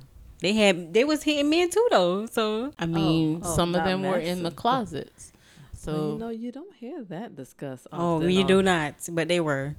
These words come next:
Speaker 2: A lot
Speaker 3: Oh.
Speaker 2: were.
Speaker 3: Oh man, okay. <laughs> We just U-turn. <laughs>
Speaker 2: Hey,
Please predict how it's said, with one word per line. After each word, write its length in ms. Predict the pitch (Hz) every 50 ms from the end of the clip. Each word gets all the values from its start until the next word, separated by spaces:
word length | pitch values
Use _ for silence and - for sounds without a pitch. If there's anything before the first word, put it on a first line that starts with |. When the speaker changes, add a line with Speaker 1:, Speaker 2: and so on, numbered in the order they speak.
| - -
Speaker 2:
A 60 | 143
lot 300 | 127 131 127 123 131 151
Speaker 3:
Oh. 20 |
Speaker 2:
were. 400 | 165 175 156 143 135 139 175 214 - - _ _ _ _ _ _ _ _ _ _ _ _ _ _ - -
Speaker 3:
Oh 320 | 165 170 185 175 151 131 143 151 147
man, 440 | 139 135 131 131 127 117 - - _ - 170 170
okay. 1400 | - _ - - - - - _ _ _ _ - 403 - - - - 427 - - 254 453 453 - - 330 247 185 175
<laughs> 0 |
We 140 | 180 196 202
just 180 | 196 170 151 143
U-turn. 880 | 143 147 151 165 175 170 - - 185 180 180 180 180 180 180 185 262 - -
<laughs> 1400 | 269 - 523 494 - 220 339 349 539 - - - - - _ _ _ _ - - - - - - - - -
Speaker 2:
Hey, 420 | - 196 233 247 214 170 143 139